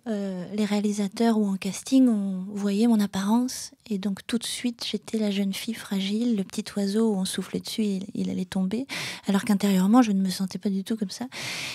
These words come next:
Mais, euh, mais là, la rencontre avec Eric a été déterminante parce qu'il a permis aux gens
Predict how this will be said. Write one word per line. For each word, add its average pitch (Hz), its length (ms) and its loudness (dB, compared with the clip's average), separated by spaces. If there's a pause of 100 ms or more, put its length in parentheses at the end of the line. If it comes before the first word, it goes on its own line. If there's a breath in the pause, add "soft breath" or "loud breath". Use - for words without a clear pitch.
(140)
Mais, 202 340 6
euh, 196 260 4
mais 208 140 4
là, 240 140 4
la 226 120 4
rencontre 208 440 0
avec 208 320 2
Eric 214 340 0
a 208 60 2
été 196 420 -2
déterminante 226 880 4
parce - 240 -6
qu'il 202 220 -6
a 196 80 -4 (320)
permis 226 720 4 (240)
aux 202 220 2
gens 247 380 2